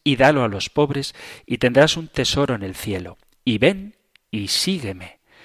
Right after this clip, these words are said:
Pero él, afligido por esta palabra, se fue triste porque tenía muchas posesiones. Aquí está Jesús reprendiendo al joven rico,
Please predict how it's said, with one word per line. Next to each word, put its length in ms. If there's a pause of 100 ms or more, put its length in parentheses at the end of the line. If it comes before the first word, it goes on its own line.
(280)
Pero 240
él, 160 (360)
afligido 520
por 120
esta 220
palabra, 540
se 180
fue 180
triste 480 (360)
porque 280
tenía 440 (160)
muchas 560
posesiones. 1000 (1200)
Aquí 340
está 280
Jesús 600 (220)
reprendiendo 1120 (300)
al 580
joven 400
rico, 420